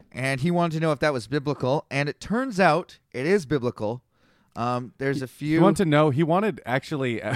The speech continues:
Speaker 2: <laughs> he wanted evidence saying that the people were wrong.
Speaker 1: No, they were right.
Speaker 2: No, he wanted, he didn't want that. He wanted biblical proof they were wrong.
Speaker 1: Well, um, well, I'm t-, telling you that
Speaker 2: <laughs>
Speaker 1: according to the Bible,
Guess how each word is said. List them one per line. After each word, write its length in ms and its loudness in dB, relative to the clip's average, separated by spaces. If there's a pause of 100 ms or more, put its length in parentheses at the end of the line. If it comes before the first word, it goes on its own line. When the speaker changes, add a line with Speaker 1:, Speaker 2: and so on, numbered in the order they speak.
(260)
Speaker 2:
<laughs> 380 -18
he 80 -6
wanted 240 0
evidence 640 -2 (540)
saying 480 0
that 160 -4
the 200 2
people 480 0
were 220 -2
wrong. 460 0 (380)
Speaker 1:
No, 160 4
they 120 6
were 160 4
right. 380 0 (100)
Speaker 2:
No, 120 2
he 120 4
wanted, 340 6
he 80 0
didn't 160 4
want 180 6
that. 200 0 (420)
He 80 0
wanted 240 4
biblical 440 4
proof 360 2
they 120 6
were 180 2
wrong. 400 2
Speaker 1:
Well, 240 0 (220)
um, 180 -2
well, 160 8
I'm 120 4
t-, 160 -8 (120)
telling 400 6
you 140 6
that 360 4
Speaker 2:
<laughs> 40 -6
Speaker 1:
according 500 6
to 140 4
the 120 6
Bible, 760 6